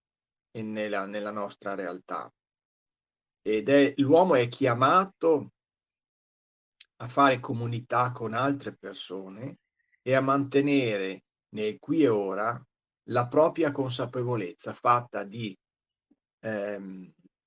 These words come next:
di giudizio distaccato di quello che arriva,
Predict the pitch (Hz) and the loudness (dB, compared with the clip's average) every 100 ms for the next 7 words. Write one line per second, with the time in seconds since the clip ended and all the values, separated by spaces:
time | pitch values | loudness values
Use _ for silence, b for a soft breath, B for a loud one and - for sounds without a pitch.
0 | _ _ _ _ _ 110 120 104 123 120 | _ _ _ _ _ -10 -10 -4 -4 0
1 | 196 196 - 190 190 202 196 - _ _ | -2 -2 0 4 4 4 -4 -18 _ _
2 | _ _ _ _ _ _ _ _ _ _ | _ _ _ _ _ _ _ _ _ _
3 | _ _ _ _ _ - 113 - 117 - | _ _ _ _ _ -18 -14 -12 -10 -10
4 | - 90 107 123 143 139 - _ 120 123 | -6 -4 -4 -4 -4 -4 -8 _ -12 -2
5 | 160 147 139 117 107 104 123 92 85 | 0 0 0 -6 -8 -8 -8 -8 -10